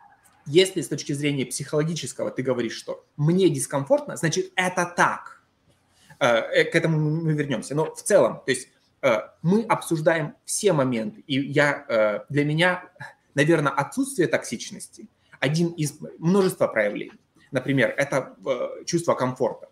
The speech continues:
Если его нет, это токсично. Э, вопрос аргументации. Если используется лычка, это токсично. То есть это не, это, это и неэтично. Я никогда не говорил и не буду, и не хочу это слышать, и никогда не слышал, в общем-то, от опытных, там, например, разработчиков.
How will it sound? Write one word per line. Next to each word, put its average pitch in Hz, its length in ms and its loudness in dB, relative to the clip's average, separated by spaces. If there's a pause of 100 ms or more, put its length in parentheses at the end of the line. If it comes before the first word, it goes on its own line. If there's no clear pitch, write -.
(120)
Если 131 300 -4
его 131 180 0
нет, 240 320 0
это - 160 -8
токсично. - 520 -12 (460)
Э, 113 300 2
вопрос 127 360 -4
аргументации. 160 840 -2 (140)
Если 135 340 -2
используется 135 600 -4
лычка, 233 460 -2
это - 140 -12 (100)
токсично. - 480 -10 (100)
То 127 60 -6
есть - 160 -8
это 151 300 -6 (100)
не, 170 220 4
это, 165 280 -4
это 180 240 -4
и 170 140 -4
неэтично. 185 720 2 (120)
Я 143 160 2
никогда 175 420 -2
не 202 140 0
говорил 170 440 0 (160)
и 147 320 -2
не 151 160 2
буду, 165 380 0
и 139 380 -4 (800)
не 147 140 0
хочу 170 300 2
это 135 160 0
слышать, 208 440 -6
и 143 80 -4
никогда 147 260 -2
не 165 120 0
слышал, 220 400 -4
в 208 60 -8
общем-то, - 340 -14
от - 240 -6
опытных, 165 440 -2
там, 113 180 -6
например, 110 320 -10
разработчиков. - 480 -14